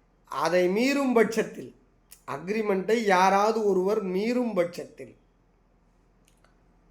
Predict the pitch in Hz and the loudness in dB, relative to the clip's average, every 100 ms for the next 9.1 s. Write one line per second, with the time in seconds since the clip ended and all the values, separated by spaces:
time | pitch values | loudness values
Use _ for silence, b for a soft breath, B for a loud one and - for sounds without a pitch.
0 | _ _ _ _ _ _ _ _ - - | _ _ _ _ _ _ _ _ -16 -2
1 | 180 170 254 226 247 247 226 247 240 214 | -2 4 6 8 8 8 6 6 6 6
2 | 196 185 175 180 160 165 180 147 - - | 4 2 2 2 2 2 0 0 -6 -18
3 | _ _ _ _ _ _ _ 139 165 165 | _ _ _ _ _ _ _ -4 2 4
4 | 185 190 185 214 254 226 208 226 226 202 | 4 2 -2 0 4 4 6 6 6 8
5 | 214 226 196 185 147 131 110 - _ _ | 8 8 6 -2 -6 -6 -10 -18 _ _
6 | _ _ _ _ _ 131 165 196 180 175 | _ _ _ _ _ -10 -4 0 0 2
7 | 214 220 185 202 202 175 151 135 120 117 | 2 2 2 4 2 -2 -8 -10 -10 -12
8 | 143 185 214 214 202 185 165 143 139 135 | -2 -2 0 0 0 -4 -4 -6 -8 -12